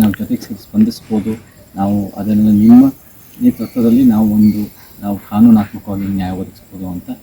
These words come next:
ನಾವು ಕೂಡ ಒಂದು ಸಹಾಯ ಮಾಡೋಕ್ಕೆ ಒಂದು ಆಪ್ಷನ್ ಕೊಟ್ಟಿದ್ದೀವಿ. ಮತ್ತು ಅದ್ರ ಜೊತೆ ನಾನು ಕೂಡ ಹೇಳಿದ್ದೀನಿ, ನಮಗೆ ಇವಾಗ ಹೋಮ್ ಮಿನಿಸ್ಟರ್ ಹತ್ರ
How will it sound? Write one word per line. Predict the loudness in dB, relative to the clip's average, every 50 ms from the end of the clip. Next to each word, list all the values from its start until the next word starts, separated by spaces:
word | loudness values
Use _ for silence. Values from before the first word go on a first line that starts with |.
| -20 _ _ _ _ -20
ನಾವು | -14 -12 -12 -12 -12
ಕೂಡ | -10 -8 -8 -6 -6 -6
ಒಂದು | -8 -8 -10 -14 -18 -20 -20 -20 _ _
ಸಹಾಯ | -20 -10 -6 -6 -4 -4 -4
ಮಾಡೋಕ್ಕೆ | -6 -8 -10 -12 -14
ಒಂದು | -14 -14 -14 -14
ಆಪ್ಷನ್ | -16 -18 -20 -18 -18 -18
ಕೊಟ್ಟಿದ್ದೀವಿ. | -18 -20 -18 -16 -16 -14 -14 -14 -16 -18 -20 -20 -20 -20 -20 -18 -18 -18
ಮತ್ತು | -14 -8 -8 -6
ಅದ್ರ | -4 -4 -4 -4
ಜೊತೆ | -4 -4 -2 0 2 2
ನಾನು | 2 2 0 0 -2
ಕೂಡ | -4 -6 -4
ಹೇಳಿದ್ದೀನಿ, | -2 -2 -2 -2 -2 0 0 0 0 0
ನಮಗೆ | 0 -2 -2 -2 -4 -6 -10 -10 -12 -14 -16 -16 -16 -18 -20 -18 -12
ಇವಾಗ | -12 -10 -8 -8 -10 -10 -10 -14 -18 -20 -20 -20 -20 -20 -20 -20 -20 -6
ಹೋಮ್ | 0 4 6 8 8
ಮಿನಿಸ್ಟರ್ | 8 6 4 0 -8 -10
ಹತ್ರ | -10 -12 -10 -12